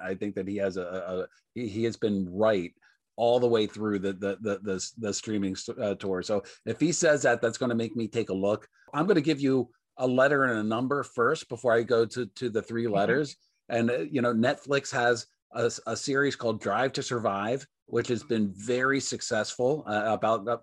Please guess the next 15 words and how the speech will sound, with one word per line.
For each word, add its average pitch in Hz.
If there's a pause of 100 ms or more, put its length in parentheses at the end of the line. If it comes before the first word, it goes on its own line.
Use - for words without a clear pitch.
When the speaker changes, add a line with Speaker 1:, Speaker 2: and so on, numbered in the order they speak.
Speaker 1:
Formula 113
One. 101 (360)
And, 117 (100)
uh, 123
why 117
wouldn't 143
they 123 (240)
put 151
their 139
toe 139
in 113 (300)
with 120
F 127
one 120
rights 110